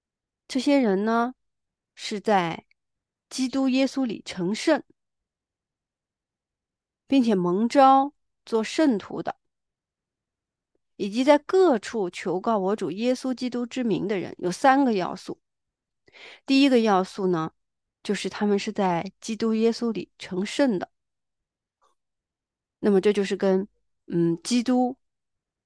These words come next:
有一个，就像基督是一个标杆，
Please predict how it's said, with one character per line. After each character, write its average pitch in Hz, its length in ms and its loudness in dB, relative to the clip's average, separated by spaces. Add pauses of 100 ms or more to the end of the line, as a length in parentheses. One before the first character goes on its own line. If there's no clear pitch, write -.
有 180 220 2
一 170 180 -2
个， 190 500 2 (540)
就 - 120 -4
像 220 220 0
基 262 160 -4
督 269 160 0
是 247 140 -2
一 226 80 -4
个 226 100 0
标 269 320 2
杆， 269 340 2